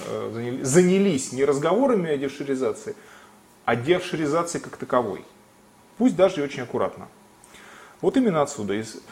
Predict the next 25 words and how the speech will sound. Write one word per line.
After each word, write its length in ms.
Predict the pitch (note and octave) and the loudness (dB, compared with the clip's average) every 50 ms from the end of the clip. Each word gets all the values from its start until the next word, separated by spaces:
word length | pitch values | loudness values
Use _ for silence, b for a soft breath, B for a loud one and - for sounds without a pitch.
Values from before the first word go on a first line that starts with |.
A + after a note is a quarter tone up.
| B B B | B B B
потом 300 | - C3+ C#3 - B3+ A#3 | 0 0 2 2 0 -2
к 100 | - - | -4 -8
ч-, 160 | - - F#3+ | -6 -4 -4
чем 280 | E3+ - - - A3+ E3+ | -4 -2 0 0 0 2
ещё 140 | D3 - C3 | 0 0 -2
занялись? 360 | A2 A#2 A2+ G#2+ G2+ G2 - - | -2 -2 -4 -4 -4 -6 -4 -2
Начали 320 | B2 F3 G3+ - B3 A#3 | -2 -2 0 0 0 0
менять 280 | F#3+ C3 A#2+ A#2+ C#3 D3+ | 0 0 -2 -2 -2 -4
губернаторов. 580 | E3 D#3 D#3+ D3 A#2 G2 E2 - - - - - - - - - B B B B B B B B B | -4 -4 -2 -2 -4 -4 -6 -8 -12 -16 -16 -18 -20 -20 -20 -20 B B B B B B B B B
А 100 | - A2+ | -6 -4
замена 340 | G2+ A2+ B2+ E3+ G#3 A3 G3+ | -2 0 0 2 2 2 2
губернаторов 640 | D#3 C#3+ C3+ C#3 D#3+ E3 F#3+ B3 B3+ - D#3+ C3 - | 2 0 -2 -2 -2 -2 -2 -2 0 2 0 0 0
приводит 360 | - C3+ B2+ C3+ F#3+ A3+ G#3 - | -2 -2 0 0 0 0 0 -2
к 80 | - | -2
очень 220 | G#3 G#3 - E3+ C#3+ | -4 -4 -4 -6 -8
интересным 360 | C3 D3 E3+ F#3 F#3 F3+ D3 | -2 -2 -2 0 0 -4 -6
финансовым 500 | - D3 C3+ C#3 C3 C3 - B2+ A#2+ A#2+ | -6 -4 -4 -2 -4 -4 -4 -6 -4 -2
последствиям, 500 | - C3 C3 - G2+ E2+ - - F#2+ F#2 | -4 -4 -2 -4 -8 -8 -8 -12 -16 -16
потому 240 | - - A2+ A2 G#2+ | -12 -10 -10 -10 -10
что 100 | - - | -6 0
каждый 300 | - D3 B2+ A#2 B2 A#2+ | 2 2 2 2 0 -2
новый 320 | B2+ B2+ A#2 G#2+ G#2+ G#2 | 0 0 0 0 0 -2
временно 260 | G#2 A#2+ A#2+ A2 G#2+ G#2 | 0 -2 -2 -2 -2 -6
исполняющий, 680 | G2+ - - A2 A2+ A2+ G#2+ G#2 - - - G#3+ A3+ | -4 -4 -2 -2 -2 -2 -4 -6 -6 -6 -6 -6 -4
в-, 180 | G#3+ D3+ A#2 | -4 -6 -6